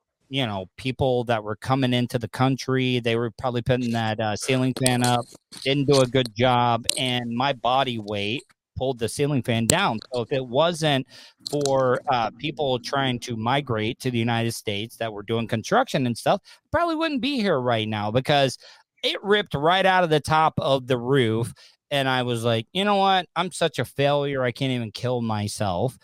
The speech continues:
I went into the morning show and I got, uh, Baker Act at eleven days. Uh,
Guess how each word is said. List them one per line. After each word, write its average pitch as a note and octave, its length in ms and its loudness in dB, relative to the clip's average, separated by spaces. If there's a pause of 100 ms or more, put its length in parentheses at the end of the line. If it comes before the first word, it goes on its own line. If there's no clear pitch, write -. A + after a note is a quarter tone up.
(320)
I B2 120 2
went D3 220 0
into C#3+ 520 -2
the B2 120 -2
morning A#2 380 0
show A2+ 540 -2
and A#2+ 260 -2 (100)
I D#3 120 -2
got, F#3+ 240 0
uh, D#3 220 2
Baker D3 360 -2
Act F#2 240 -6
at F#2+ 80 -8
eleven B2+ 460 2
days. G2+ 520 -2
Uh, A2 360 0